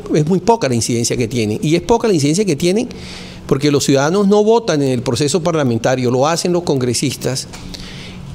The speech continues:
Y por otra parte, también está el riesgo de que la oposición termine manifestándose y entonces tendríamos, digamos,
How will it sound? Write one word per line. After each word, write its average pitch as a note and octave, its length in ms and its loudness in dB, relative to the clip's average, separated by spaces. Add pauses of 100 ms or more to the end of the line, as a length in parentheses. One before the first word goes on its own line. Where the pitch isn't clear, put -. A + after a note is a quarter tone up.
(120)
Y D#3 260 2
por E3 240 2
otra F#3+ 260 2
parte, G#3 520 0
también C#3+ 260 2
está E3 160 -2
el F3+ 60 0
riesgo F#3 380 0
de C#3+ 120 0
que A#2 460 -2
la C3 420 2
oposición F#3+ 760 0 (120)
termine G#3 400 2
manifestándose E3 1000 0 (560)
y D3 100 2
entonces D3+ 420 0
tendríamos, E3 960 2 (540)
digamos, C#3 640 0